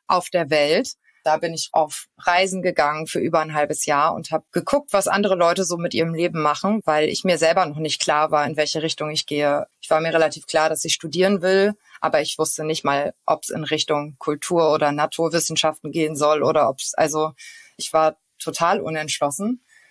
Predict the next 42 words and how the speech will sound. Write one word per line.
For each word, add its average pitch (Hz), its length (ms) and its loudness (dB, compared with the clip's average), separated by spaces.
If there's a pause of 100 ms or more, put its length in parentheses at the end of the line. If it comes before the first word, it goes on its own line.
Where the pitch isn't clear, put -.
(160)
Und 202 580 -4
dann 170 200 2
habe 180 100 -2
ich - 80 -6
mir 202 140 2
eben 190 120 0
verschiedene 185 380 -2
Lebensentwürfe 175 600 0
angeguckt. 165 480 -6
Äh, 156 120 -6
davon 156 440 0
handelt 160 440 -2
eigentlich - 300 -4
der 143 140 -2
Song. 139 420 0 (920)
Und 165 280 0
jetzt, 190 540 2
also 175 200 2
ich 180 160 0
habe 185 160 0
inzwischen 180 360 0
auch - 140 2
ein 165 80 -14
Kind 196 240 0
und - 80 0
arbeite 170 400 2
noch 156 260 0
und 156 400 -6
deswegen 165 380 -2
da 151 140 2
lässt 151 240 0
sich 160 120 -4
sowieso 156 360 -2
so 170 100 -2
ein 160 80 -4
komplett 165 380 0
spontaner 156 580 0
Lifestyle 175 640 2
<laughs> - 0 -
nicht 185 180 -6
mehr 165 340 2
mit 151 280 -6